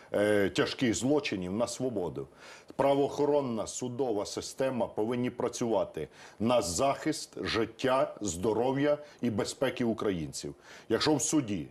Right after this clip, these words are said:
якщо в правоохоронних органах через політичні мотиви, через гроші, через корупцію можна вирішити будь-яке питання, і будь-який убивця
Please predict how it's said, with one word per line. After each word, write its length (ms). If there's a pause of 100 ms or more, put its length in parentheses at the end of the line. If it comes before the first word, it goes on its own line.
(240)
якщо 260
в 60
правоохоронних 640
органах 460
через 340
політичні 720
мотиви, 480 (280)
через 360
гроші, 560 (220)
через 380
корупцію 640 (240)
можна 280
вирішити 500
будь-яке 560
питання, 540 (320)
і 80
будь-який 480
убивця 680